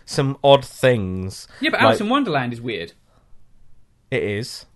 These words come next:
Speaker 2: And that was written
Speaker 1: But then
Speaker 2: by Lewis Carroll.
Speaker 1: There wasn't any, like, dirty panties in a vending machine either. That's, that's a, that's a thing. That's a thing.
Speaker 2: No, that is unusual. But, you know, they're happy with that, so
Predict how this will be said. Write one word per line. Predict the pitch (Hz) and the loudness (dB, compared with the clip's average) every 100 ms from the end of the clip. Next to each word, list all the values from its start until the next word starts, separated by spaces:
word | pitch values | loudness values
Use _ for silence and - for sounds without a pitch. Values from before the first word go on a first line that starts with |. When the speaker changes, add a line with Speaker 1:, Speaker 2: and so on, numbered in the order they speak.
| _ _ _ - | _ _ _ -10
Speaker 2:
And | 175 | -4
that | 214 | -4
was | 175 | -2
written | 180 135 | -2 2
Speaker 1:
But | 135 | 4
then | 180 190 190 - | 4 0 -2 -6
Speaker 2:
by | |
Lewis | 170 202 | 0 0
Carroll. | 196 269 233 131 - - _ _ _ _ _ | 0 -6 -6 -12 -20 -20 _ _ _ _ _
Speaker 1:
There | 120 131 | 2 6
wasn't | 156 143 | 6 4
any, | 120 139 135 123 | 0 4 4 4
like, | 123 120 123 | 4 2 4
dirty | 131 127 123 | 4 4 0
panties | 147 151 147 107 101 | 2 0 0 -6 -6
in | - 113 | -6 -4
a | |
vending | 107 143 131 | 0 0 0
machine | 90 - 90 143 | -6 -6 -6 -6
either. | 135 82 90 _ _ _ _ _ _ _ _ _ _ _ - | -8 -8 -12 _ _ _ _ _ _ _ _ _ _ _ -2
That's, | 120 - - | -2 -2 2
that's | 131 - | 2 2
a, | 139 - | -2 6
that's | 139 165 | 6 6
a | 165 | 4
thing. | 139 139 202 - _ _ _ | 8 8 8 -4 _ _ _
That's | 131 156 - | 4 6 4
a | |
thing. | 196 185 185 240 262 _ _ - | 2 8 8 8 -4 _ _ -8
Speaker 2:
No, | 160 160 104 117 | -2 0 0 -2
that | 175 180 | -2 -2
is | 165 143 | -4 -2
unusual. | 139 139 139 135 107 113 | -2 0 0 -2 -6 -10
But, | 139 214 | -6 -6
you | 240 | -4
know, | 147 156 | -2 -2
they're | 208 | -2
happy | 196 196 135 | -4 -6 -6
with | 120 | -6
that, | 135 - - | -6 -8 -8
so | 170 165 170 | -6 -4 -4